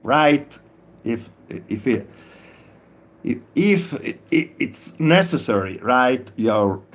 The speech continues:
your question about, uh, all that I, I am, uh, I am, uh, exposing. I am saying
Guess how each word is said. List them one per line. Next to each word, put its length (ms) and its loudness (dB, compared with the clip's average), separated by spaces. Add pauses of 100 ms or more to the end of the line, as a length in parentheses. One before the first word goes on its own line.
(640)
your 400 4
question 680 0 (560)
about, 640 0
uh, 260 2 (1600)
all 240 2
that 280 0
I, 360 0
I 200 2
am, 340 0
uh, 420 -4
I 160 -6
am, 400 -6
uh, 200 -12 (720)
exposing. 760 -4 (1080)
I 100 -10
am 140 -6
saying 560 0